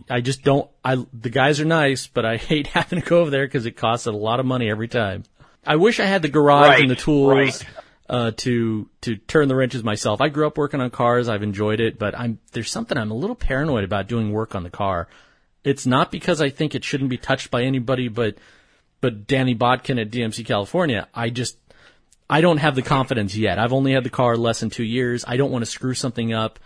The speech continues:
Speaker 1: and then not be able to enjoy the car.
Speaker 2: Right. Well, and see, that's, I'm not gonna lie. I turn, I've turned my, like I said, my buddy, he's a master mechanic. That's what he does for a living.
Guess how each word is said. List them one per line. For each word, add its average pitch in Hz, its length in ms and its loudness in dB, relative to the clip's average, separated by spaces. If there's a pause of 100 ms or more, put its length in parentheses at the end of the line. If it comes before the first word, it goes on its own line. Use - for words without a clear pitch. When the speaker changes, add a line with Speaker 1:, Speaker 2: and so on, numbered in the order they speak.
(320)
Speaker 1:
and 117 160 0
then 110 140 0
not 120 200 -2
be 120 100 -4
able 104 160 -4
to 107 140 -6
enjoy 95 280 -4
the 90 100 -10
car. - 380 -10
Speaker 2:
Right. 147 340 4 (560)
Well, 151 280 4
and 135 360 2 (100)
see, 143 220 4
that's, 151 240 8 (340)
I'm 139 180 2
not 151 180 4
gonna 127 160 0
lie. 120 260 8
I 113 200 6 (140)
turn, 135 200 0
I've 127 140 4 (120)
turned 123 300 -6
my, 123 200 2
like 117 200 -2
I - 20 -20
said, 113 140 -8
my 107 80 -4
buddy, 113 360 0
he's 113 180 -4
a 104 60 -8
master 107 380 2
mechanic. 117 560 2
That's 101 180 -2
what 104 120 -8
he 95 40 -8
does 101 240 -6
for 101 100 -10
a 95 60 -8
living. 107 360 -2